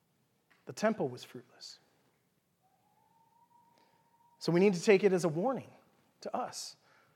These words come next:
because we are responsible for bearing fruit. It's a warning to us as well that we need to take seriously. Now, uh,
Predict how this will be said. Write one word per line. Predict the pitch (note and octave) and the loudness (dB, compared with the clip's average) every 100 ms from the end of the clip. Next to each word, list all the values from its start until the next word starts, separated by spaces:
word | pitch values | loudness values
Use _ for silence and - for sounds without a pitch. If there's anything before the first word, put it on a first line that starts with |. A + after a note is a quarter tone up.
| _ _ | _ _
because | - F#3 | -4 -2
we | D#3+ A#3+ | 4 6
are | C#4 A3+ | 8 6
responsible | F#3 - G#3 F3+ E3 D3+ | 4 2 0 0 -2 -6
for | - | -4
bearing | D3+ D#3+ F3 | -4 -2 -2
fruit. | F#3 - C#4 - - _ _ _ _ _ _ _ _ _ _ _ _ _ _ _ _ _ _ _ _ _ _ _ _ _ _ _ _ _ _ _ _ _ - | -4 -6 -8 -8 -18 _ _ _ _ _ _ _ _ _ _ _ _ _ _ _ _ _ _ _ _ _ _ _ _ _ _ _ _ _ _ _ _ _ -10
It's | D#3+ | -6
a | |
warning | G3+ G3 C#4+ D#4 D3+ | -4 -2 -2 -4 -6
to | D3 | -6
us | C#3+ - | -8 -8
as | C3+ | -12
well | C3 A3+ C4+ - _ _ _ _ _ _ _ _ _ _ _ _ _ _ | -12 -12 -12 -16 _ _ _ _ _ _ _ _ _ _ _ _ _ _
that | - | -2
we | F3+ G3+ | 2 4
need | G3+ | 4
to | F#3+ | 0
take | G3 A3 | -2 -2
seriously. | - B3 C#4+ - - - - _ _ _ _ _ _ _ _ _ - | -4 -6 -8 -8 -12 -14 -20 _ _ _ _ _ _ _ _ _ 0
Now, | F3 D3+ - - _ | 2 2 -6 -20 _
uh, | D#3 D3 | -2 -2